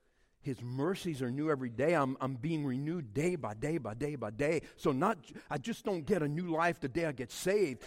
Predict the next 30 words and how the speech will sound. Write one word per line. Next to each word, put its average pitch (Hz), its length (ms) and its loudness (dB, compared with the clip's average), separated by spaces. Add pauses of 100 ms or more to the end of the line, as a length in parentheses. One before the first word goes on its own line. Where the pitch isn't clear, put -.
(240)
but 143 220 8 (260)
my 156 140 4
salvation 165 720 6
continues 151 800 4
on 175 300 4
and 151 140 4
on 170 220 6
and 139 100 2
on 180 260 8
and 147 120 2
on 170 180 4
and 147 100 2
on, 190 200 4
and 156 140 4
it 160 100 4
won't 185 240 8
be 180 100 4
complete 190 500 0
until 165 280 0
I 165 60 2
get 151 160 -4
the 127 80 -6
new 185 160 2
body. 160 440 8 (280)
And, 170 240 6 (480)
and, 165 340 4
and 160 180 2
so 175 360 4 (460)
it, 175 200 0
there 185 180 2